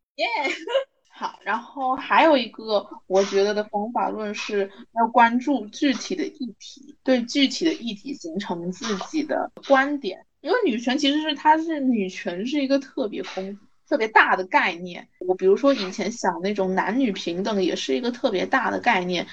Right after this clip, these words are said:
你碰到什么事情都觉得，啊，需要男女平等，需要男女平等。如果你对各种各样不同的事情只有这样一种回答的话，其实是不够的，你也没有办法自称为一个女权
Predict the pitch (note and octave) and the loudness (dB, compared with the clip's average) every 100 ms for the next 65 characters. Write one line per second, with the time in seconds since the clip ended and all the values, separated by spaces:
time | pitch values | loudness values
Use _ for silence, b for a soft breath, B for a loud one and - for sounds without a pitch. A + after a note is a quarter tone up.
0 | B B F#3 F#3 C#4 C4 F3+ E3+ C4 G#3 | B B -4 2 6 6 4 -2 0 0
1 | G3 G3+ - - - - F3+ F3 F3+ F#3+ | 0 -2 -4 -6 -4 -2 -2 -2 0 2
2 | F#3+ E3 F#3 F3+ - F3 F3+ F3+ F#3+ G3 | 2 2 -2 -4 -8 -6 -4 -2 -2 0
3 | F3 F3+ F3 - F3 F3 B3 D#4 D4 F#3+ | 0 -2 -6 -6 -6 -4 -2 0 -2 -2
4 | C#4+ C#4 B3+ B - F4 D4 A#3+ G3 C4+ | 4 2 2 B -6 2 2 4 0 2
5 | C#4 C4+ C4 C#4 - F#3 F#3+ A#3+ C4+ A#3+ | 4 4 4 -2 0 -2 -2 -6 -6 -6
6 | F#3+ F#3 - A#3 G#3 C#4 C4 A#3+ G4+ F#4+ | -6 -6 -4 -4 -2 0 0 0 0 2
7 | - - B B B - - - A#3+ A#3+ | 2 -2 B B B -2 2 2 4 2
8 | D#3+ G3 G#3+ G#3 G#3 G#3+ B3+ C#4 G#3 G3+ | 4 2 2 0 -4 -4 -2 -4 -6 -6
9 | - C#4+ F#3+ - - _ G3+ F#3 E3+ F3 | 2 2 2 -4 -14 _ -2 0 0 0
10 | A#3+ C#4+ C#4+ F#3+ - A#3 G3+ - G3+ G3 | 2 2 2 0 -2 -10 -8 -6 -2 0
11 | F#3+ C4+ E3 - F3 E3 - | 0 0 -2 -4 -6 -6 -10